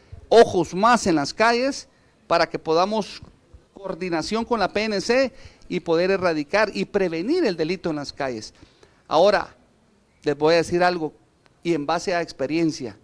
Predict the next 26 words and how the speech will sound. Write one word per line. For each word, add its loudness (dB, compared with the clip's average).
la -4
Policía -6
Nacional -4
Civil, -6
el 2
Ministerio 0
Público, -4
la 2
dijicri, -4
la 0
dijisi -4
y -4
todas 4
las 0
instituciones -2
de 0
investigación 2
ya 0
tienen 0
identificadas 0
a -2
todas 2
las -4
células -2
de 2
delincuencia, 0